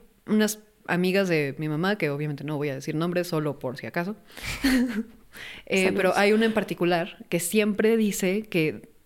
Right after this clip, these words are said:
Speaker 1: ella no quería ser mamá y tuvo dos hijos.
Speaker 2: Oh, fuck.
Speaker 1: Pero hasta la fecha, o sea, los hijos ya se casaron, se fueron y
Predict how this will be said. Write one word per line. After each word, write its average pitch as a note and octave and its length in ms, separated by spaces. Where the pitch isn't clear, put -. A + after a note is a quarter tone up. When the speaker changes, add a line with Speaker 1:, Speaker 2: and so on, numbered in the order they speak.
Speaker 1:
ella G3+ 320
no G3 300
quería A3 260
ser G3+ 140
mamá G3+ 320
y F3 100
tuvo A3 180
dos G3+ 140
hijos. - 300
Speaker 2:
Oh, A3+ 60
fuck. - 200
Speaker 1:
Pero F3 320
hasta E3+ 340
la D#3+ 80
fecha, A3+ 520
o - 100
sea, F3+ 120
los F#3 120
hijos A3 220
ya G#3+ 240
se F#3+ 100
casaron, G3+ 380
se D#3 80
fueron G3 420
y G3 720